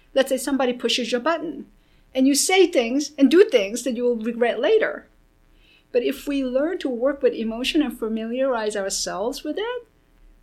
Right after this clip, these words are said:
then we can navigate that difficult terrain when somebody pushes your button. So the next session is, especially when we get difficult feedback or hard feedback, how do we process it? So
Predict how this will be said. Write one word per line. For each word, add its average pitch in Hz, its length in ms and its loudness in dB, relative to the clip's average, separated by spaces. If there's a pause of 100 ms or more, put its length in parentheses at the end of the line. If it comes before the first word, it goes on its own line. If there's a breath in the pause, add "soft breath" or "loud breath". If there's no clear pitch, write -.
then 240 220 -8
we 262 100 -6
can 208 440 -6
navigate 214 760 -6
that 208 200 -8
difficult 226 460 -8
terrain 202 680 -8
when 202 160 -8
somebody 190 280 -8
pushes 190 380 -10
your 170 100 -12
button. - 480 -12 (260 soft breath)
So - 120 -12
the 202 120 -12
next 226 440 -10
session 247 480 -4
is, 196 300 -8 (160 loud breath)
especially 302 580 2
when 233 200 -2
we 220 80 0
get 214 320 -2
difficult 220 420 -6
feedback 214 460 -6
or 214 140 -6
hard 208 320 -4
feedback, 311 580 -6 (280 loud breath)
how 302 160 2
do 302 80 2
we 339 100 4
process 226 600 -4
it? - 240 -10 (500 loud breath)
So 226 540 2